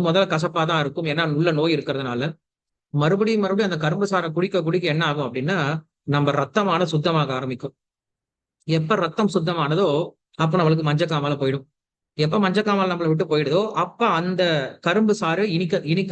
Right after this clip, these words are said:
ஆரம்பிச்சிடும் இல்லையா? அப்ப நமக்கு கரும்பு சாறு எப்படி வேலை செய்யுது அப்படின்னா, ஒரே சமயத்துல மருந்தாவும் இருக்கு, விருந்தாவும் இருக்கு இல்லையா? அதுவே கசப்பாவும் இருக்கு, அதே இனிப்பாவும் இருக்கு, நம்முடைய ஆரோக்கியத்தை பொறுத்து. So அதே போல இந்த ஹரே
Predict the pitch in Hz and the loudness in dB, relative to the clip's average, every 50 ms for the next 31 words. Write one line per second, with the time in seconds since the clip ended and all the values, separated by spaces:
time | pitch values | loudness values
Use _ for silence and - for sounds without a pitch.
0 | 156 139 139 135 131 131 - - 107 - _ 113 120 147 175 165 131 - - - | -2 -2 -2 -2 -4 -6 -8 -10 -14 -12 _ 0 2 2 2 2 0 -4 -8 -14
1 | _ _ _ _ _ _ _ - 165 147 147 - 233 208 175 160 175 196 202 202 | _ _ _ _ _ _ _ -2 0 0 2 2 2 2 2 2 0 0 -4 -6
2 | - _ _ _ - 156 160 175 175 160 156 156 170 165 202 220 233 240 233 220 | -12 _ _ _ 0 2 4 4 4 2 0 0 0 2 2 2 2 0 0 0
3 | 185 170 165 160 190 220 208 165 170 190 185 180 170 160 160 143 - 156 151 143 | 0 0 0 0 0 0 0 0 0 0 -2 -2 -2 -2 -2 -2 -2 -2 -2 -2
4 | 151 170 196 220 214 - _ - 147 151 160 185 220 220 220 196 190 185 170 165 | 0 0 0 -2 -4 -6 _ 0 2 4 4 4 4 2 0 0 -2 -2 -2 -2
5 | 180 170 156 143 143 160 190 196 190 190 190 202 196 175 165 165 156 - 214 240 | -2 0 0 2 2 2 2 2 2 2 0 2 2 0 0 0 0 0 -2 -2
6 | 233 - - _ _ _ _ _ _ - 131 151 165 185 185 170 160 156 156 151 | -4 -8 -14 _ _ _ _ _ _ 0 2 4 4 4 2 2 0 0 0 -2
7 | 135 127 117 - - - 131 135 156 180 170 135 120 120 - _ _ _ _ _ | -2 -6 -8 -12 -12 -8 -2 0 0 0 0 -2 -4 -8 -12 _ _ _ _ _
8 | 135 143 156 180 196 220 214 - 160 156 196 196 202 208 202 202 196 180 170 165 | 0 2 4 4 4 4 2 0 -2 -2 -2 -2 0 0 0 0 2 0 0 0
9 | 160 170 208 233 233 220 - 143 156 185 190 165 160 170 175 170 170 165 156 147 | 0 0 0 0 0 -2 -4 -2 0 0 2 2 0 -2 -2 -2 -2 -2 0 0
10 | 135 135 135 - 135 - _ _ _ _ _ _ _ _ _ _ _ - 156 160 | -2 -2 -4 -6 -8 -10 _ _ _ _ _ _ _ _ _ _ _ 0 2 2
11 | 180 196 190 175 175 196 214 208 190 180 180 185 180 - _ _ - - 160 185 | 2 2 0 0 0 0 0 2 0 0 -2 -2 -6 -10 _ _ 0 2 2 4
12 | 196 185 170 165 165 156 156 151 143 156 143 143 139 - 147 151 _ _ _ _ | 4 2 2 0 -2 -2 -2 -2 -4 -2 -4 -6 -6 -8 -12 -16 _ _ _ _
13 | _ _ _ - 151 147 175 220 220 - 185 190 196 190 175 156 160 156 170 | _ _ _ 0 2 4 4 4 4 2 0 0 0 0 0 2 2 2 0